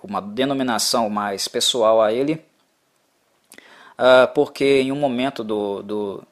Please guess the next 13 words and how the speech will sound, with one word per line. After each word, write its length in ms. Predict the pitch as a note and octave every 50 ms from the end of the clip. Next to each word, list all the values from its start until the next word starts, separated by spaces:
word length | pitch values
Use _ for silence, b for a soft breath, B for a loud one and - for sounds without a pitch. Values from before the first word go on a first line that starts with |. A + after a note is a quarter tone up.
| _ _ -
do 120 | A2+ A#2+
evento, 540 | B2 A#2+ G#2+ A#2+ B2+ C#3 C#3 - E3 - - _ _
a 560 | - A#2+ A#2+ B2 A#2+ A#2+ A#2+ A#2+ A#2 A2+ - - - _ _ _ _ _ _ _ _ _ _ _ _ _ _ _ _ -
princesa 500 | - D3+ C#3 - - B2+ A#2 A2 A#2 A2+
Pavetta 440 | C3 C3+ B2 A#2 B2 B2 - D#3
grita 380 | C3 - B2+ C3+ D3+ - - -
pelo 180 | - F#2 F2 F2
nome 200 | F2+ F#2 F#2 F2+
dele, 180 | F#2+ F2+ F2+ F2+
né? 160 | G2 A2 B2 -
Chama-o 520 | - - - C3+ B2 B2 A#2+ A2+ A2+ A2+
de 140 | A2 B2 A#2
Dune. 480 | A2 A2 B2 A2+ G2+ F#2+ F2 D#2 -